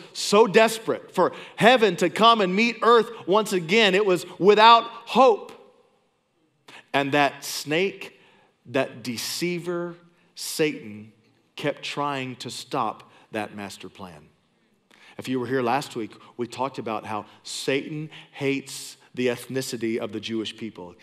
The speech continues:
He hates the nation of Israel. He hates the people of Israel. In fact, he moved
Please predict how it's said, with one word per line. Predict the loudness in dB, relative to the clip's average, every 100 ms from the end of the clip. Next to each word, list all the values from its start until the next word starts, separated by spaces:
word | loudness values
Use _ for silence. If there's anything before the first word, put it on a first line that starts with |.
| -16
He | -12
hates | -4 -2 -2 -6
the | -6
nation | -2 -2 0 -4
of | 0
Israel. | 0 0 -2 -2 -4 -12 -2
He | 2
hates | 2 0 2
the | 2 0 -14 -4
people | -2 2 2 2
of | 2 0 0 0
Israel. | 0 0 -6 -8 -8 -14 _ _ _ _ _ _ _ -20 -10
In | -4
fact, | 2 2 2 -8 -20 -20 _
he | -4 -2
moved | 0 2 0